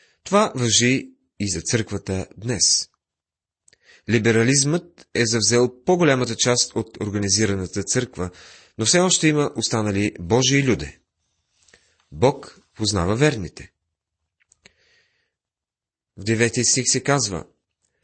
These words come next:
"Колкото от вас избегнат, ще ме помнят между народите, гдето ще бъдат заведени пленници,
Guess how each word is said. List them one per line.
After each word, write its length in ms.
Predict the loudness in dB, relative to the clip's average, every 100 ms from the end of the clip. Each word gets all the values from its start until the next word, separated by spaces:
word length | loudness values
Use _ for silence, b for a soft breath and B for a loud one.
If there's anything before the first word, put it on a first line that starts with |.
| _ _ _
"Колкото 540 | 2 2 0 -2 0
от 220 | 0 0 2
вас 220 | 2 2
избегнат, 760 | 0 2 2 2 -2 -4 -8 -6
ще 200 | -4 -2
ме 200 | -2 0
помнят 520 | 2 2 -2 -4 -6
между 260 | -4 -2 0
народите, 580 | 0 0 0 -4 -8 B B B
гдето 240 | -2 0 0
ще 180 | 0
бъдат 260 | 2 2 2
заведени 500 | 0 0 0 0 0
пленници, 640 | 0 0 -2 0 0 0